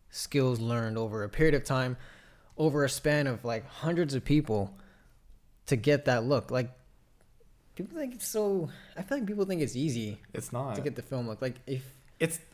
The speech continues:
Speaker 1: you've ever been on a film set, it's, like, a hundred people working together for just, like,
Speaker 2: Yeah.
Speaker 1: one thing.
Speaker 2: Yeah, exactly.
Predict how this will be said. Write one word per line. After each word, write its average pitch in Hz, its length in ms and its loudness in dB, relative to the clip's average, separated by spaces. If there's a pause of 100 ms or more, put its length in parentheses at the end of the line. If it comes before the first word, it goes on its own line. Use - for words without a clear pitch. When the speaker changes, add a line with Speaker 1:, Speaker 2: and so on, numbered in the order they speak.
(160)
Speaker 1:
you've - 180 -16
ever 165 160 -4
been 117 200 -2
on 147 120 0
a 110 40 -4
film 110 240 -6
set, 110 180 -2
it's, 107 120 -6
like, 135 120 -2
a 107 60 -4
hundred 143 360 -2
people 139 240 -4
working 123 240 -4
together 113 220 0
for 110 120 -12
just, 113 160 -8
like, 123 100 -2
Speaker 2:
Yeah. 113 120 -4
Speaker 1:
one 117 260 -2
thing. 117 360 -4
Speaker 2:
Yeah, 117 280 0
exactly. 110 500 -2